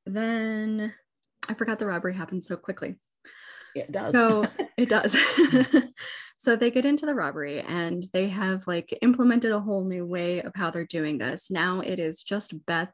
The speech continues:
Speaker 1: and Ruby who are in the masks. Annie is actually at the register, and they make it so that Annie ends up taking the key card from Sally. They, they schedule it for a day that Boomer is not working, because part of the reason that Boomer is training Sally to be an assistant manager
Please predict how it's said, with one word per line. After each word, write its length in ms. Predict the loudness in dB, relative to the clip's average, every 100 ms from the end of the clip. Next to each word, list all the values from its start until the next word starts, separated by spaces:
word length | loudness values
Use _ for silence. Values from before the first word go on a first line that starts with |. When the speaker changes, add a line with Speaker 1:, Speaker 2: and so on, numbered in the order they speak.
| -10
Speaker 1:
and 240 | -6 -6 -4
Ruby 340 | -4 -2 -2 -4 -4
who 80 |
are 140 | -4 -4
in 160 | -4
the 80 | -4
masks. 500 | -2 -2 -4 -10 -16 -8
Annie 380 | -2 0 -2 -4
is 140 | -6 -6
actually 360 | -8 -8 -8 -6
at 240 | -4 -4 -4
the 60 |
register, 680 | -8 -8 -10 -6 -4 -4 -6 -12 -20 -20 _ -6
and 160 | -4
they 80 | -2
make 280 | -2 -2 -2
it 120 | -4
so 120 | -6 -6
that 280 | -6 -6
Annie 320 | -4 -4 -4 -4
ends 180 | -4
up 140 | -6 -8
taking 500 | -4 -4 -2 -6 -6
the 80 | -10
key 260 | -6 -6
card 340 | -2 -2 -2 -4
from 200 | -8 -8
Sally. 600 | -2 -2 0 -4 -6 -10 _
They, 420 | -6 -4 -4 -6 -12 -20 -20 _ -4
they 100 | -4
schedule 420 | 0 0 4 4
it 200 | 2 0
for 120 | -2
a 80 | -2
day 240 | -2 -2 -2
that 180 | -4
Boomer 260 | -2 -2 -2
is 140 | -2
not 260 | -2 -2 -2
working, 640 | -2 -2 -4 -4 -4 -6 -10 _
because 260 | -4 -4 -4
part 220 | 0 2
of 60 |
the 100 | 2
reason 400 | 0 0 -2 -2 -2
that 360 | -4 -4 -8 -12 _ _ -8
Boomer 340 | -4 -2 -2
is 180 | -4 -8
training 420 | -4 2 4 4 2
Sally 280 | 0 -2 -2
to 100 | -4
be 100 | -4
an 80 |
assistant 360 | -6 -8 -6 -6
manager 540 | -4 -4 -4 -4 -4